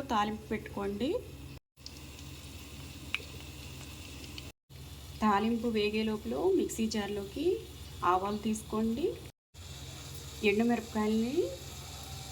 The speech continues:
ముక్కలుగా చేసుకుని వేసుకోవాలండి. తర్వాత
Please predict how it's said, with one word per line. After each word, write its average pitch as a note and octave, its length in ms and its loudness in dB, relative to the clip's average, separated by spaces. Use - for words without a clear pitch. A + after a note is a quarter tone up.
ముక్కలుగా A#3+ 440 4
చేసుకుని A#3 380 4
వేసుకోవాలండి. F#3+ 640 2
తర్వాత G3+ 400 2